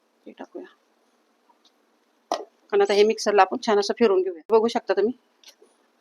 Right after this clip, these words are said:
मस्त आपलं हे पीठ छान असं तयार झालेलं आहे. आता,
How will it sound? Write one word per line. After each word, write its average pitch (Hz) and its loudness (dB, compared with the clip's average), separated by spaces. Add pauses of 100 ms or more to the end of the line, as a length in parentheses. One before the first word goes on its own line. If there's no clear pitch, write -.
(360)
मस्त 226 -2
आपलं 202 2
हे 202 4
पीठ 226 -6 (120)
छान 202 2
असं 208 2
तयार 185 6
झालेलं 196 -2
आहे. 160 -4
आता, - -8